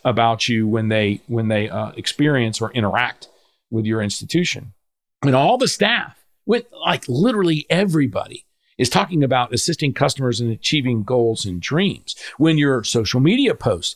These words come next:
show examples of customers achieving goals and dreams through your financial institution's assistance. When the community can see, uh, all they, all of these things that you're doing, they all come away with saying,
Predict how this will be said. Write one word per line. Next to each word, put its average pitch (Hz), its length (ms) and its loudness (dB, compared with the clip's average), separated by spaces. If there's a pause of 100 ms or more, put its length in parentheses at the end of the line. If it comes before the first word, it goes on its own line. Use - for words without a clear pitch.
(160)
show 147 200 2
examples 151 600 0
of 147 160 -6
customers 202 400 0 (260)
achieving 254 800 2
goals 139 300 2
and 135 100 0
dreams 123 380 0 (280)
through 170 460 4
your 147 300 4
financial 131 460 0
institution's 117 600 -2
assistance. - 500 -4 (280)
When 175 180 6
the 156 80 2
community 175 720 2
can 131 180 0
see, 131 460 0 (440)
uh, 135 120 4 (140)
all 165 300 4
they, 170 300 0
all 165 420 2
of 160 100 0
these 160 200 2
things 160 320 2
that 120 180 -2
you're 127 120 0
doing, 123 480 2 (320)
they 120 240 2
all 156 260 4
come 147 220 0
away 135 320 2
with 120 180 2
saying, 110 400 -2